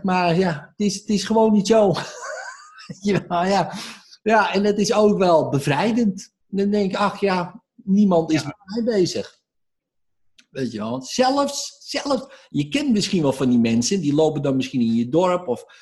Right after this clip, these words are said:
Speaker 1: weet je wel, die kleden zich dan heel apart. Dat je denkt: "Jeetje, wat loop jij erbij?" Bij spreken zo.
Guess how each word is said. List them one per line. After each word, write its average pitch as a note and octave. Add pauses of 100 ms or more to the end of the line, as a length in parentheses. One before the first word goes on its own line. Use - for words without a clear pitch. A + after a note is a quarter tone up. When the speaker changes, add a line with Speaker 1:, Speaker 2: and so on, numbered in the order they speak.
(160)
Speaker 1:
weet B2
je C#3
wel, C#3+
die C3+
kleden D3
zich C#3
dan B2
heel F3
apart. G#2+
Dat A#2+
je C3+
denkt: C3 (220)
"Jeetje, B2+
wat B2+
loop D3
jij B2+
erbij?" A#2+
Bij F#2
spreken -
zo. G#2